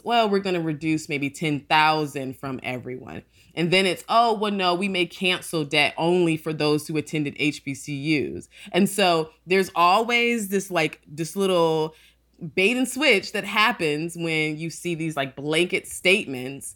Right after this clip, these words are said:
that we all know on the Republican side just cannot happen. And so, you know, we, and obviously they are realizing that too. That's why they're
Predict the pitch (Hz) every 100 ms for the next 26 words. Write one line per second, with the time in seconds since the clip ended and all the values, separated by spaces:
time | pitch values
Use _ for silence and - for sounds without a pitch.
0 | _ _ 160 151 151 - 156 185 190 175
1 | 170 156 165 190 156 143 143 143 - 233
2 | 285 185 147 139 131 131 127 147 - 202
3 | 190 170 156 151 - 156 156 123 120 -
4 | 151 147 - 156 147 139 131 196 160 165
5 | 220 - 202 - - 170 185 185 185 165
6 | 160 156 139 139 151 135 131 135 123 -
7 | - 202 143 156 143 - 135 135 131